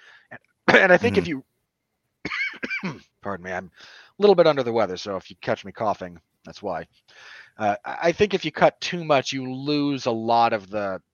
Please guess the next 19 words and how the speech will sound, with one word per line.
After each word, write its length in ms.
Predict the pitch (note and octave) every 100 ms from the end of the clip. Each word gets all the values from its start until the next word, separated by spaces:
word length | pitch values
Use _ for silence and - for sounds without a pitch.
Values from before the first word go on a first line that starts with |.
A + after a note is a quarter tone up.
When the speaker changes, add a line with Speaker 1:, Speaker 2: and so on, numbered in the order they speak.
| _
Speaker 1:
the 160 | A#2 A2+
great 400 | - A2 A#2+ G#2+
still 400 | - - A2+ A2+
shots, 600 | - A#2+ A2+ A2+ - -
like, 140 | A2 G#2 _ -
the 100 | E2 G2
Speaker 2:
Mm-hmm. 80 | C3+
Speaker 1:
great 280 | D#3 C#3
tracking 460 | - C3+ C3 B2+ B2+
shots 360 | - B2 A#2 -
through 120 | A2
some 180 | C3 A2+
of 60 |
the 60 | G2+
battle 320 | F#2 G#2 A2+
sequences 600 | A2 A#2 - B2 A2+ A#2
that 100 | G#2+ F#2+
are 100 | F2+
just, 760 | F#2+ G#2+ G#2 E2+ - - -